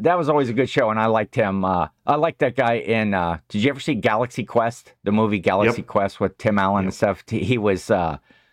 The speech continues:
Speaker 1: whatever, the science officer or the mechanic or whatever they call it, chief,
Speaker 2: Yeah, we watched,
Speaker 1: chief engineer. But,
Speaker 2: we watched
Speaker 1: um,
Speaker 2: the Monk movie last, the night before last, and that was, that was pretty decent. So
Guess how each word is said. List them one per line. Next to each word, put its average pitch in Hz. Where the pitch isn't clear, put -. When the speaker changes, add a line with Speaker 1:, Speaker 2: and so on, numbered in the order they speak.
Speaker 1:
whatever, 90
the 82
science 92
officer 87
or 82
the 85
mechanic 92
or 92
whatever 90
they 87
call 85
it, 82
chief, 151
Speaker 2:
Yeah, 95
we 110
watched, 120
Speaker 1:
chief 175
engineer. 117
But, 107
Speaker 2:
we 120
watched 147
Speaker 1:
um, 123
Speaker 2:
the 117
Monk 117
movie 101
last, 98
the 101
night 107
before 98
last, 90
and 107
that 147
was, 214
that 135
was 185
pretty 107
decent. 95
So 101